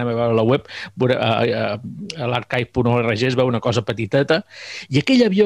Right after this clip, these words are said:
que encara es pot veure ara allà té un número de telèfon diferent. Varen fer un número de telèfon només per posar la fotografia de l'avió a la web.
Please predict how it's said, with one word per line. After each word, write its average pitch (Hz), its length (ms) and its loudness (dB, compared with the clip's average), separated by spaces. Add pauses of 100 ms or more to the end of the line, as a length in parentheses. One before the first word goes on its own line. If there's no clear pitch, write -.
que 170 80 0
encara 175 240 2
es - 80 -4
pot 160 160 0
veure 147 320 2
ara 127 240 4
allà 143 300 0 (640)
té - 80 0
un 190 160 4
número 175 160 4
de 160 80 -2
telèfon 156 240 -2
diferent. 117 320 -6 (1000)
Varen 147 220 2
fer 151 80 0
un 143 80 2
número 135 160 2
de 123 80 0
telèfon 143 300 0 (100)
només 147 480 0 (320)
per 131 160 0
posar 143 480 0
la 135 140 -2
fotografia 135 420 0
de 127 60 4
l'avió 127 200 4
a 127 60 4
la 120 80 2
web. 110 180 -2